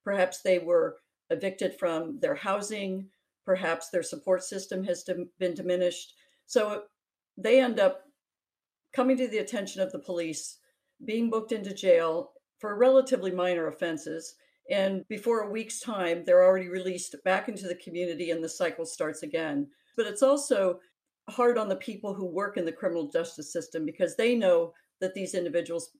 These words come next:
needs aren't being met in the community and they just keep showing up on the doorstep of the jail. It's also an expensive endeavor. Perhaps it's not polite to talk about the cost of our social problems, but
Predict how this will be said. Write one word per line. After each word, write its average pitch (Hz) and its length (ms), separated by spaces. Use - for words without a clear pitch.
needs 208 320
aren't 202 220
being 202 240
met 190 260
in 196 120
the 196 60
community 214 600
and 180 140
they 190 120
just 185 240
keep - 180
showing 175 380
up 170 160
on 160 80
the 160 80
doorstep 165 500
of 147 160
the 143 60
jail. - 420
It's - 80
also 254 460
an 196 100
expensive 220 680
endeavor. 247 680
Perhaps 196 320
it's 185 180
not 185 280
polite 180 280
to - 80
talk 170 280
about 170 240
the 160 60
cost 175 460
of 170 120
our 170 100
social 175 580
problems, 185 540
but - 220